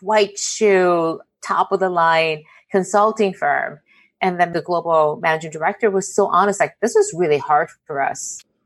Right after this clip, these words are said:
So this is what we had to do to really disrupt ourselves." And it was not by any consensus. It was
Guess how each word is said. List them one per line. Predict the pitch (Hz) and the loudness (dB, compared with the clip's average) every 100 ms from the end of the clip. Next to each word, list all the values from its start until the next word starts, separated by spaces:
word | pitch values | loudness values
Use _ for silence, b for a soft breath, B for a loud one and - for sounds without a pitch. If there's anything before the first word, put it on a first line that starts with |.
| - | -20
So | 180 160 156 | -4 -4 0
this | 196 240 | 0 0
is | 214 | 0
what | 196 | 2
we | 190 | 2
had | 165 156 | 2 0
to | - - | -6 -10
do | 180 165 143 143 | -4 -2 -2 -6
to | - | -8
really | 165 160 | -6 -6
disrupt | 151 - 156 - | -6 -6 -8 -6
ourselves." | 160 151 147 143 143 | -8 -2 -2 -2 0
And | 175 | -2
it | 165 | 0
was | 165 160 | -4 -4
not | 165 151 151 - | 2 4 2 0
by | 156 151 151 | 0 0 -2
any | 156 | -6
consensus. | 151 143 214 202 - - - | -6 -4 -2 -2 -4 -8 -6
It | 165 | -4
was | 160 151 - | -2 -2 -4